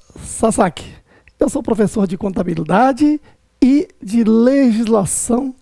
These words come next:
tributária, comercial, trabalhista, previdenciária. Eu sou um amante da contabilidade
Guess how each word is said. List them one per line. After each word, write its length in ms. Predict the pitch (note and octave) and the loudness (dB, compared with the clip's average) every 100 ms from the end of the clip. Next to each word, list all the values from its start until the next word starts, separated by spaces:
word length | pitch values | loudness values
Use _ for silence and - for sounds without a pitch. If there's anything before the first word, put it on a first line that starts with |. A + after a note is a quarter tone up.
| _ - | _ -2
tributária, 840 | G#3+ F#3+ - - A#3 A#3 A3 C4+ | -2 -2 -2 0 2 2 0 -2
comercial, 720 | - F3 E3+ A3 A3+ - A3+ | -6 -4 -2 0 2 2 -2
trabalhista, 720 | G#3+ - E3+ A3+ A#3+ G#3 - | -6 -6 -2 2 4 2 0
previdenciária. 640 | - G#3+ A3 G#3 - - - - - - | -2 0 0 0 -2 -6 -12 -20 -16 -10
Eu 100 | G3 | -6
sou 140 | A#3 | -4
um 80 | A#3+ | -2
amante 680 | A#3+ C4+ D#4 E4+ F4+ - | 0 0 2 2 2 0
da 120 | C4 C4+ | 0 0
contabilidade 760 | C#4 A#3 A3+ G3+ B3 C4+ D#4 | 0 0 2 2 2 2 -2